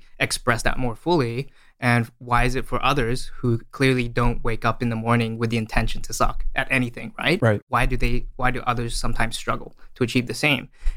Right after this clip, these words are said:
Speaker 1: And what I realized is over time, I, uh, got in, you know, did a deep dive into how powerful communication is as a tool to change the way we behave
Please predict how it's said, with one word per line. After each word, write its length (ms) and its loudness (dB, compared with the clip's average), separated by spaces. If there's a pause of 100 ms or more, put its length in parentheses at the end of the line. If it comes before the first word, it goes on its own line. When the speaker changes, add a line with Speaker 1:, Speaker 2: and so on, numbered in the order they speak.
(120)
Speaker 1:
And 340 0
what 220 0
I 80 2
realized 680 0
is 220 0
over 160 -2
time, 500 0
I, 480 -4
uh, 260 2
got 240 2
in, 160 -2
you 120 0
know, 180 0 (480)
did 160 0
a 40 2
deep 180 -2
dive 240 2
into 320 -2 (240)
how 160 2
powerful 320 0
communication 580 0
is 300 0
as 160 0
a 60 -2
tool 260 -2
to 200 0
change 440 0
the 120 -2
way 140 4
we 180 -4
behave 440 0